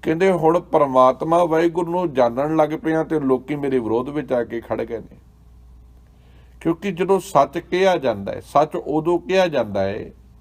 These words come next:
ਜਦੋਂ ਇਹ ਸਮਝ ਆ ਜਾਂਦੀ ਹੈ ਕਿ ਦੇਣ ਵਾਲਾ ਕੇਵਲ ਇੱਕ ਵਾਹਿਗੁਰੂ ਹੈ। ਜਦੋਂ ਦੇਣ ਵਾਲਾ ਪਰਮਾਤਮਾ ਨਜ਼ਰ ਆਉਂਦਾ ਹੈ, ਜਦੋਂ ਇਹ ਸਮਝ ਪੈ ਜਾਂਦੀ ਹੈ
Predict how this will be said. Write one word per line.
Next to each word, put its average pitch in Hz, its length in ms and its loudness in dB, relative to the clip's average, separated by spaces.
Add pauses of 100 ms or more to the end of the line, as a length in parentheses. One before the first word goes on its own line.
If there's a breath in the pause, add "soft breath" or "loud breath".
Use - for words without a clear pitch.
(500 soft breath)
ਜਦੋਂ 147 200 -2
ਇਹ 170 40 2
ਸਮਝ 160 440 -2
ਆ 135 120 6
ਜਾਂਦੀ 131 380 -2
ਹੈ 151 60 -2
ਕਿ 151 160 -6
ਦੇਣ 120 360 -4
ਵਾਲਾ 127 340 2
ਕੇਵਲ 120 400 -4
ਇੱਕ 123 260 -10
ਵਾਹਿਗੁਰੂ 104 560 -6
ਹੈ। - 60 -18 (1500 soft breath)
ਜਦੋਂ 151 220 0
ਦੇਣ 139 320 -2
ਵਾਲਾ 156 260 6
ਪਰਮਾਤਮਾ 147 680 2
ਨਜ਼ਰ 131 320 0
ਆਉਂਦਾ 104 340 2
ਹੈ, 123 100 -2
ਜਦੋਂ 135 260 -6
ਇਹ 147 40 -2
ਸਮਝ 156 380 -6
ਪੈ 123 240 -2
ਜਾਂਦੀ 117 440 -2
ਹੈ 110 360 -2